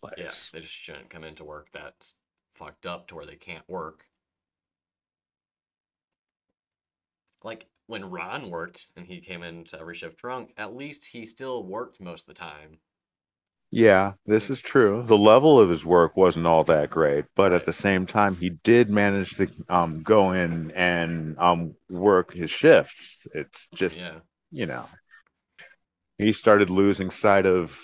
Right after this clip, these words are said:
Speaker 2: uh, what his, um, balance point was at.
Speaker 1: Yeah.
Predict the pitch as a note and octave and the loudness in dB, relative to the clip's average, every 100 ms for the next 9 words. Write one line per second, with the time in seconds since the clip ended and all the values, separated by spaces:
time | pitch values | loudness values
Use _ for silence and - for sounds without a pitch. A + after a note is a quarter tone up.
0 | - F2+ F2 E2+ F2 E2 D#2 _ _ - | -4 0 2 2 -2 -4 -10 _ _ 2
1 | G2 F#2+ - E2 G2 G2 F2+ D#2+ _ _ | 4 4 0 2 4 4 0 -8 _ _
2 | _ _ - D2 C#2 C2 - D#2 D2 C2+ | _ _ -12 -10 -10 -6 2 2 2 -4
3 | - - D#2+ C2+ - D2 C2+ - D2 C2 | -14 -12 -10 -10 -10 -10 -8 -2 -2 0
4 | B1+ - _ F2 E2 | -4 -8 _ -16 -16